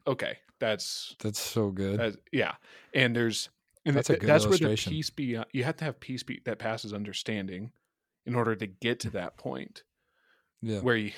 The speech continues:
Speaker 1: you're like, "Okay." If you actually, if you want to submit to God's will, then you, you understand that God is in control no matter what.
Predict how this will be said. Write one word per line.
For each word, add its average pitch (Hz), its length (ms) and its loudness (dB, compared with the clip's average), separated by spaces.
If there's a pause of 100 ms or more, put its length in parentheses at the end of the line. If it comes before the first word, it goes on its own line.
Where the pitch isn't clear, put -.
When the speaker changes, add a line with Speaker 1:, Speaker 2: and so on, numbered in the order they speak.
Speaker 1:
you're 123 140 -4
like, - 260 -12 (200)
"Okay." 131 360 -8 (720)
If 127 140 0
you 117 160 2
actually, 151 420 2
if 127 140 -2
you 143 120 -4
want 165 220 -4
to 135 80 -8
submit 117 280 -8
to 123 80 -14
God's 113 260 -2
will, 101 360 -6 (540)
then 120 140 0
you, 110 220 2
you 120 160 0
understand 120 360 -2
that 98 120 -6
God 107 220 4
is 127 100 0
in 120 160 -4
control 113 340 -6
no 107 80 -2
matter 95 240 -2
what. 92 480 -4